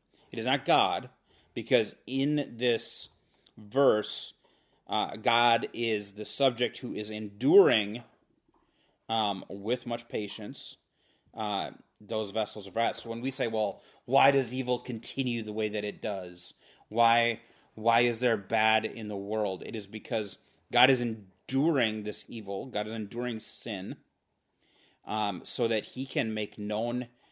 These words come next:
his wrath and, and his power. And then also, in verse twenty-three, you'll notice that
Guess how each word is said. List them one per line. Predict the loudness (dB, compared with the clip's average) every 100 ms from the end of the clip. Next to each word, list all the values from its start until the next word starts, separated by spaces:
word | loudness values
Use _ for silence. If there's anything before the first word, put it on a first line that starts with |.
| _
his | -8 -6 -4 -8
wrath | -6 -2 -2 -2 -6 -12
and, | -12 -12 -20 _ -10
and | -10
his | -10 -14
power. | -16 -16 -10 -10 -10 -18 _ _ _ _ _ _ _ _ _ _ _ _ -10
And | -4
then | -2 -2
also, | 0 6 6 6 2 2 2 -4 -10 _ _ -16
in | -12
verse | -8 -10
twenty-three, | -8 -8 -8 -12 -8 -6 -6 -10 _ _ _
you'll | -10 -2
notice | 2 2 2
that | 0 -2